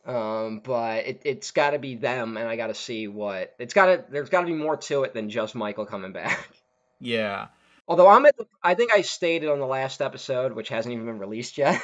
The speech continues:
Speaker 1: <laughs> I said that I think Halloween works when you bring it back once every ten years. <laughs> Um, which seems, 'cause that seems to be when the good ones are made, 'cause you have Halloween, then Halloween four, then Halloween H two O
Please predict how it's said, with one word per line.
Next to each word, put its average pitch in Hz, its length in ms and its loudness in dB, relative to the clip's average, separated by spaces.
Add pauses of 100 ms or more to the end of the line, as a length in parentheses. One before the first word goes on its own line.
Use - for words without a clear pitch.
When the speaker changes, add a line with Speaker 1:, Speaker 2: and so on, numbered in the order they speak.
(240)
Speaker 1:
<laughs> - 260 -20
I 131 140 -2
said 135 340 -4
that 123 120 -2
I 120 100 -2
think 160 160 -2
Halloween 151 340 0
works 131 240 -2
when 131 80 -10
you 120 80 -6
bring 120 220 -6
it 113 120 -8
back 113 320 -4
once 113 320 -6
every 101 260 -6
ten 104 260 -12
years. - 640 -14 (140)
<laughs> 147 60 -12 (2500)
Um, 123 480 -10
which 135 220 -12
seems, 139 240 -6
'cause 143 280 -10
that 156 180 4
seems 160 160 -4
to 120 40 -12
be 143 60 -6
when 135 180 -2
the 120 60 -4
good 113 280 -4
ones 104 280 -6
are 104 80 -6
made, 85 340 -10
'cause 90 160 -20
you 101 140 -10
have 101 220 -6
Halloween, 120 840 -4
then 104 140 -8
Halloween 117 360 -6
four, 107 520 -6 (560)
then 117 80 -8
Halloween 120 400 -4
H - 160 -18
two 135 180 -4
O 98 400 -4